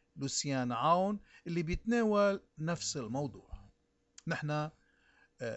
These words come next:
التعليق، آه، منه أبدًا ضد البيانين، بالعكس البيانين مرحب فيهم وخطوة شجاعة،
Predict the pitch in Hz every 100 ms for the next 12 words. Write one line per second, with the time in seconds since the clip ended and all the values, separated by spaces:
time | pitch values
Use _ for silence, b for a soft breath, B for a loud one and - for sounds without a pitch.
0 | - - - 127 139 156 160 160 _ _
1 | _ - 127 110 117 175 196 170 - 202
2 | 165 127 123 117 113 151 185 123 123 117
3 | 127 127 135 151 185 220 214 117 127 120
4 | 156 - - - 113 110 123 127 147 147
5 | 113 110 120 127 - 104 - 156 165 185
6 | 202 208 - B B - 127 - - 127
7 | 123 117 - - 123 117 160 170 180 202
8 | 220